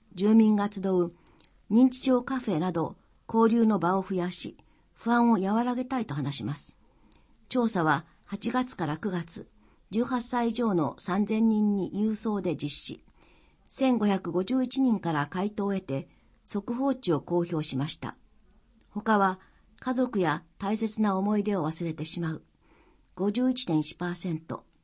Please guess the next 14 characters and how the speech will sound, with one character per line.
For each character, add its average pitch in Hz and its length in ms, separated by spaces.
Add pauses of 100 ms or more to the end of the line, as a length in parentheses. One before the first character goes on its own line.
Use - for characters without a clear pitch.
(500)
周 202 240
り 247 100
の 254 120
人 233 200
に 160 320
迷 262 240
惑 170 240
を 151 60
か 247 140
け 240 120
て 160 100
し 160 160
ま 156 140
う。 139 120